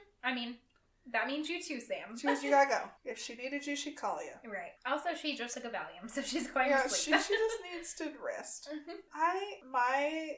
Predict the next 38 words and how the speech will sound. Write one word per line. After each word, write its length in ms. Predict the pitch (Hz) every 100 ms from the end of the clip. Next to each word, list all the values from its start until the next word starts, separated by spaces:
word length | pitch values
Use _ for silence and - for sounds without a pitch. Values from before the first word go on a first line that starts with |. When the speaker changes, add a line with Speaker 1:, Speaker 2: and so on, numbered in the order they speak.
| -
Speaker 2:
like, 220 | 240 220
fitness 360 | - 214 247 254
goals 480 | 262 254 269 262 -
are 320 | 226 214 214 214
Tara's 300 | 208 202 -
arms. 420 | 185 180 - -
Speaker 1:
Me 200 | 247 254
too. 560 | - 220 214 214 208 190
Every 180 | 226 285
time 100 | 311
I 140 | 339 311
look 160 | 285
at 100 | 240
her, 300 | 247 240 240 233
I 60 | 233
see 180 | 233 220
her 100 | 214
arms, 220 | 208 220
I'm 80 | 214
just 200 | 208 214
like, 160 | 202 -
"Well, 200 | 247 247
she's 220 | - 254
perfect." 340 | - - - - 254
And 200 | 240 240 - -
Thorntonberry 560 | 320 277 269 247 240
does 140 | 214 208
a 60 | 196
lap 220 | - 170 214
around 420 | 220 214 196 180
her, 280 | 165 196 - 247
of 60 | -
course, 460 | 202 208 240 233 -
Speaker 2:
It 100 | 269
Speaker 1:
'cause 140 | 254
she's 100 | 254
a 40 | 226
Speaker 2:
absolutely 160 | 208